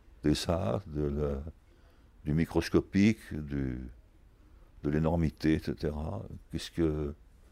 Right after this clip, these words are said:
qu'est-ce que le sexe vient faire là-dedans ? Vous ne pouvez pas vous servir de ce, de ce levier-là, c'est pas possible. Il faut autre chose, il faut, il faut peut-être le levier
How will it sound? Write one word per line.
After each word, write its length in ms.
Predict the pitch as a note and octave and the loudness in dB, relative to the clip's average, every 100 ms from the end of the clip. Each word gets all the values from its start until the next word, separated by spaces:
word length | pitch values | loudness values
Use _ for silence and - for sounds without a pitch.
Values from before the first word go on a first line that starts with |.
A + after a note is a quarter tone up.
| - - - - - | -20 -20 -20 -20 -8
qu'est-ce 160 | E2 - | -6 0
que 80 | |
le 100 | E2 | 2
sexe 280 | D2 F#2+ E2 | 4 2 0
vient 100 | - | -4
faire 160 | - D#2 | -4 -4
là-dedans ? 400 | D2 E2 G2 - - - - - - - - - - - - - - - - | -4 -4 -4 -6 -14 -20 -20 -20 -20 -20 -20 -20 -20 -20 -20 -20 -20 -20 -10
Vous 60 | |
ne 40 | B2+ | 0
pouvez 140 | F#2 | 4
pas 80 | F2+ | 6
vous 140 | F#2 | 6
servir 420 | E2 E2+ D2 F2+ D2+ | 4 2 2 2 2
de 80 | |
ce, 160 | B1+ - | -2 -4
de 1400 | C2 C#2+ - - - - - - - - - - - - | -4 -4 -8 -14 -20 -20 -20 -20 -20 -20 -20 -20 -20 -10
ce 100 | - | 0
levier-là, 480 | D#2+ D2 E2 F#2+ F#2 - - | 2 4 4 4 2 -4 -20
c'est 80 | - | -14
pas 60 | - | -12
possible. 500 | - - E2+ C#2+ D2 - - - - - - - - - - - | -12 -10 -8 -8 -10 -16 -20 -20 -20 -20 -20 -20 -20 -20 -16 -10
Il 60 | |
faut 140 | C#2+ E2 | 0 0
autre 200 | - F#2 | 2 0
chose, 360 | - D2+ C#2+ | 4 4 4
il 80 | D2 | 0
faut, 280 | - D2+ D2+ | -4 0 2
il 100 | D2+ - - - - - - - | 0 -4 -20 -20 -20 -20 -20 -14
faut 80 | |
peut-être 220 | - E2+ E2 | 0 0 2
le 100 | D#2+ | 4
levier 800 | E2 C#2+ E2 D#2+ D2+ D#2 D2+ | 4 4 4 4 6 4 2